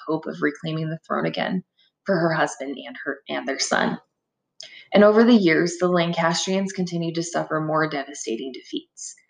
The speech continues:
The Duke of Somerset continued to lead a paltry rebellion against the Yorkist faction, but he was killed in one of the battles. Henry the sixth has been left behind in Scotland when Margaret and their son fled to France.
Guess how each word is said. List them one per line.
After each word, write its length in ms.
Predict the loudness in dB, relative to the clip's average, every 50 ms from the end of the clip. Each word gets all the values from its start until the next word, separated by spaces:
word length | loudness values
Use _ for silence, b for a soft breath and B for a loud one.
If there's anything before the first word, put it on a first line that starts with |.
| _ _ _ _ 2
The 60 | 4
Duke 180 | 6 6 8 8
of 140 | 6 6
Somerset 580 | 6 4 4 6 6 6 4 4 2 2 2 2
continued 460 | 2 2 4 4 6 6 6 6 6
to 80 | 4 4
lead 240 | 6 6 6 6 6
a 140 | 4 2
paltry 420 | 2 0 0 0 0 0 0 -2 0
rebellion 480 | 0 2 4 4 4 4 2 0 -2
against 320 | -2 -2 -4 -4 -6 -6 -6
the 100 | -4 -2
Yorkist 420 | 0 0 -2 -2 -4 -8 -8 -4
faction, 640 | 0 2 2 2 2 2 2 4 6 6 6 4 0 b b b b b b b b _ _
but 100 | 0 2
he 160 | 4 4 4
was 180 | 4 4 2 -2
killed 420 | -2 0 2 2 2 2 0 -2 -4 -4 -4
in 160 | -4 -4 -4
one 120 | -6 -6
of 60 | -8
the 80 | -8 -6
battles. 640 | -4 -2 -2 -4 -4 -8 -12 -14 -18 -20 -20 -20 -20 _ _ _ _ _ _ _ _ _ 2
Henry 280 | 4 6 6 6 6
the 100 | 4 2
sixth 360 | 0 0 0 -2 -2 -2 -4 -6
has 140 | -6 -4
been 160 | -4 -4 -4 -2
left 220 | -4 -4 -6 -6
behind 320 | -8 -8 -6 -6 -8 -8
in 140 | -8 -10 -12
Scotland 640 | -8 -2 2 2 2 4 2 2 2 2 2 2 2
when 180 | 2 2 4 4
Margaret 320 | 4 2 2 0 0 -2
and 100 | -2 -4
their 120 | -4 -4
son 340 | -4 -4 -4 -4 -4 -4 -6 -4 -2
fled 220 | -2 -2 -2 -2
to 80 | -8 -10
France. 640 | -6 -4 -4 -2 -4 -6 -10 _ -18 -20 -20 -20